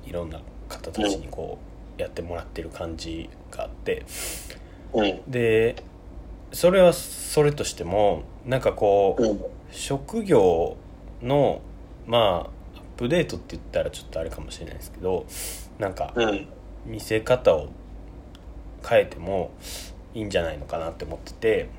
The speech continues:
Speaker 1: で、それってこう、
Speaker 2: うん。
Speaker 1: まあ、すごい、多分直接結ぶの、結びつけれるとしたら、あの、後継者育成とか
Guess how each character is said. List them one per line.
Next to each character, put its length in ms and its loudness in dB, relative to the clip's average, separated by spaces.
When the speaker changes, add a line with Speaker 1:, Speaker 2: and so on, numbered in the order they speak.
Speaker 1:
で、 80 -6
そ 160 2
れ 80 6
っ 40 2
て 120 -4
こ 440 -4
う、 60 0
Speaker 2:
う 40 0
ん。 80 -4
Speaker 1:
ま 360 6
あ、 20 -14
す 140 -6
ご 160 6
い、 160 -2
多 100 2
分 180 0
直 160 -2
接 260 -6
結 240 -4
ぶ 140 -8
の、 300 -2
結 260 -10
び 80 -8
つ 100 -12
け 100 0
れ 100 0
る 80 -6
と 120 -10
し 100 -8
た 100 2
ら、 300 4
あ 120 -2
の、 440 -8
後 280 2
継 180 -4
者 180 -2
育 200 -8
成 220 -12
と 120 -14
か 320 -4